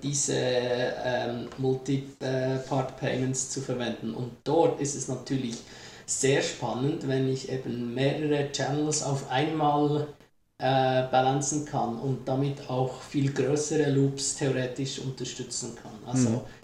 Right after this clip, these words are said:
Speaker 1: dort wird man sicher auch den größten Effekt sehen.
Speaker 2: Ja.
Speaker 1: Also ich denke, es, es, äh, es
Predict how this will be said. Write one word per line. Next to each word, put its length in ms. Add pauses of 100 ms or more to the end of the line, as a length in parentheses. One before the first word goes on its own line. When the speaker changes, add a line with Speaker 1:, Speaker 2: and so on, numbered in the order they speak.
(140)
Speaker 1:
dort 380
wird 120
man 140
sicher 380
auch 100
den 180
größten 420
Effekt 540 (220)
sehen. 380 (840)
Speaker 2:
Ja. 220
Speaker 1:
Also 260
ich 100
denke, 300
es, 300
es, 400 (140)
äh, 500 (320)
es 240